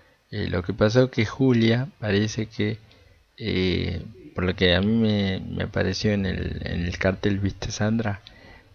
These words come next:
em, parece que, que, y para mí es nuevo, también te lo comento, Sandra, ¿no? Por eso, eh, cada paso, ¿no? que se va dando en la P C uno aprende. Em, parece que Julia, te decía Sandra,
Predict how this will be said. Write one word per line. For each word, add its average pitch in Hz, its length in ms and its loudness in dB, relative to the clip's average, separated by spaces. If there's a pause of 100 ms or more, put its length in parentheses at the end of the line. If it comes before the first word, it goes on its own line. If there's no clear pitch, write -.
em, 82 1040 -8
parece 123 400 4
que, 123 320 0
que, 107 160 -2
y 101 300 -6
para 98 220 2
mí 117 160 6
es 117 60 6
nuevo, 113 280 4
también 95 280 -2
te - 100 -2
lo 98 80 -6
comento, 92 360 -2
Sandra, 87 380 -2
¿no? 101 220 -2
Por 117 100 -4
eso, 101 240 2 (680)
eh, 69 380 -6
cada 104 240 8
paso, 101 400 6
¿no? 101 220 -2
que 104 100 -2
se 98 140 0
va 92 120 6
dando 98 280 -2
en 90 80 -6
la 90 100 -4
P 95 100 -4
C 110 180 2
uno 104 160 2
aprende. 85 500 -4 (680)
Em, 95 560 -6
parece 131 340 0
que 139 120 0
Julia, 104 560 2
te - 160 -6
decía 98 300 -2
Sandra, 95 500 -4